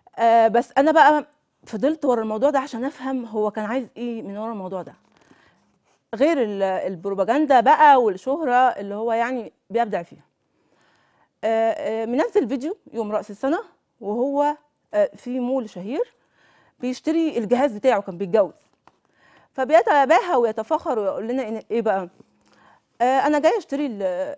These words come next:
العفش بتاعي والجهاز بتاعي، وأنا راجل ما بقبلش مراتي تجيب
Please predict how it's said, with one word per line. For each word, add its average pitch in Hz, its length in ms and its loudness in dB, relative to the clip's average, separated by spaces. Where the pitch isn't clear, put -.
العفش 190 1080 -10
بتاعي 254 440 -4
والجهاز 214 380 -8
بتاعي، 233 380 -4
وأنا 233 300 0
راجل 240 380 -2
ما 220 60 -4
بقبلش 214 640 -2
مراتي 262 540 -4
تجيب 247 340 -8